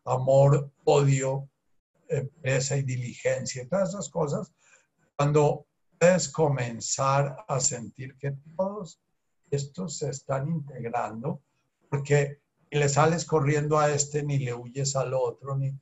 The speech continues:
sino que vas permitiendo que tu conciencia los abarque.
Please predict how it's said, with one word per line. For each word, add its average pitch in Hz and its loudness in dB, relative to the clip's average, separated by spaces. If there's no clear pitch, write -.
sino 135 0
que 131 -2
vas 139 4
permitiendo 139 0
que 160 -2
tu - -14
conciencia 143 -6
los - -4
abarque. 139 -2